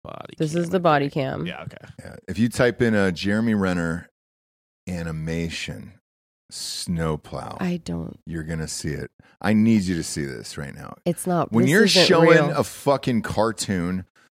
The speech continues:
Speaker 3: of how you got run over by a snowplow, like, I'm all good at that point. Um, I don't need to fucking see it.
Speaker 2: Is that it?
Speaker 1: So, yeah, this is the, uh, they have, like, stills, I think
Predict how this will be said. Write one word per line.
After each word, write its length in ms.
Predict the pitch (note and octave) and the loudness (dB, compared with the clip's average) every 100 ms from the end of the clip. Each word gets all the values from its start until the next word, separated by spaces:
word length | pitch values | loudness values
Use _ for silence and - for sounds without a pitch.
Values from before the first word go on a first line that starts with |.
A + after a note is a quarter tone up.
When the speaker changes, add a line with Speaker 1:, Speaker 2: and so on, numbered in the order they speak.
| _ _ _ - | _ _ _ -6
Speaker 3:
of 100 | F2+ | -4
how 220 | - G#2+ | 0 0
you 160 | G2+ G2 | 2 2
got 240 | G2+ F2 | 2 2
run 160 | F2 F2+ | 0 0
over 180 | E2+ F2 | 0 -2
by 200 | D#2 C#2+ | -2 -2
a 80 | |
snowplow, 680 | - - E2+ E2+ - F#2+ G2 | -6 -6 -6 -4 -4 -2 -2
like, 360 | G2 D2+ D2 - _ _ _ _ - | -4 -6 -8 -16 _ _ _ _ -10
I'm 260 | A2 C#3+ C3+ | -6 -2 -2
all 280 | D3 C3 - | -2 -4 -8
good 460 | F2 D#2+ - - _ _ | -8 -8 -12 -18 _ _
at 140 | D2 - | -18 -10
that 240 | D#2 E2 | -10 -10
point. 480 | - - - - - _ _ _ _ _ _ E2 | -14 -16 -16 -20 -20 _ _ _ _ _ _ -10
Um, 360 | D#2 D2+ D2 - | -8 -6 -8 -8
I 60 | |
don't 400 | E2+ A2 A2+ A#2+ | -2 2 2 0
need 480 | F2 F#2+ F#2+ F#2 F2+ - | -2 0 0 -2 -6 -14
to 340 | - D#2+ D2+ - | -8 -6 -6 -10
fucking 420 | - C#2+ - D2+ - | -10 -10 -8 -12 -8
see 220 | - C#3 | -2 -2
it. 120 | - E3 | -2 -8
Speaker 2:
Is 100 | D3+ | -2
that 300 | D3+ D#3 G#3 | 0 2 2
it? 340 | C#4+ F4 D#4 | 2 2 0
Speaker 1:
So, 200 | - A#2 | 0 2
yeah, 340 | A2 G#2+ G#2+ G#2+ | 4 2 2 2
this 220 | A#2 - | 0 0
is 200 | A2+ G2+ | -2 0
the, 300 | A2 G2+ G2+ | 0 2 2
uh, 340 | G2 F#2+ F#2 - - - | 2 0 -2 -4 -10 -8
they 60 | A#2 | -6
have, 100 | C#3 | -2
like, 160 | B2 | -2
stills, 640 | - - - F#2 E2 D#2 - | -4 -10 -4 -4 -4 -6 -10
I 100 | E2 | -10
think 300 | E2+ D2 | -10 -10